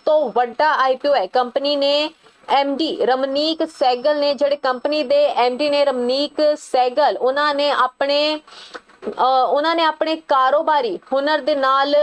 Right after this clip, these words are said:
ਬਹੁਤ ਹੀ ਘੱਟ ਸਮੇਂ ਦੇ ਵਿੱਚ ਆਪਣੀ ਸਾਖ ਤੇਜ਼ੀ ਦੇ ਨਾਲ ਸਥਾਪਿਤ ਕਰਕੇ ਇੱਕ ਨਵਾਂ ਰਿਕਾਰਡ ਜਿਹੜਾ ਇਸ ਵੇਲੇ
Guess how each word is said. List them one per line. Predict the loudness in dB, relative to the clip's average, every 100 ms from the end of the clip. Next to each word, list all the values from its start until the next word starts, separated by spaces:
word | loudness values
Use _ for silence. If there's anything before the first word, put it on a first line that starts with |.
| 2 -2 -2
ਬਹੁਤ | 0 2 0 0
ਹੀ | -4 -4 -2
ਘੱਟ | 0 0 -2
ਸਮੇਂ | -2 -2 -2 0
ਦੇ | 0
ਵਿੱਚ | 0 -2 -2
ਆਪਣੀ | 0 -2 -2 -2 -2
ਸਾਖ | -2 0 2 0 -4
ਤੇਜ਼ੀ | -4 -2 0 -2 -2
ਦੇ | -2
ਨਾਲ | 0 0 2 2 2 2 -2 _ _
ਸਥਾਪਿਤ | -20 -4 -2 0 -2 -6
ਕਰਕੇ | -2 -2 0 -2 -4 -2
ਇੱਕ | 0 0 -2
ਨਵਾਂ | -2 0 0 0
ਰਿਕਾਰਡ | 0 0 0 0
ਜਿਹੜਾ | 0 0 2
ਇਸ | 0 0
ਵੇਲੇ | -2 2 2 2